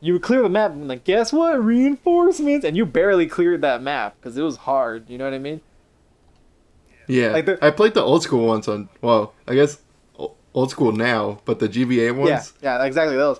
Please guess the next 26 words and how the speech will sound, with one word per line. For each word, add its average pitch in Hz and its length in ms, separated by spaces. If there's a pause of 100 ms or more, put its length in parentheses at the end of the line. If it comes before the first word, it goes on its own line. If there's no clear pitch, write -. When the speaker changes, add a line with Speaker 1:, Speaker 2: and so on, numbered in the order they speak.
(220)
Speaker 1:
There 165 160
wasn't 185 340
anywhere 185 320
to, 175 60
like, 143 160
level 151 380
grind 123 360
either. 120 360 (680)
So 123 560 (240)
Speaker 2:
Yeah. 123 300
Speaker 1:
if 165 160
you 185 140
were, 196 140
like, 165 320 (340)
trying 185 260
to 165 60
level 170 340
up 170 240
everybody 165 420
evenly, 139 800
you 151 180
were 165 120
always 151 240
gonna 135 120
be 127 120
underleveled, 117 600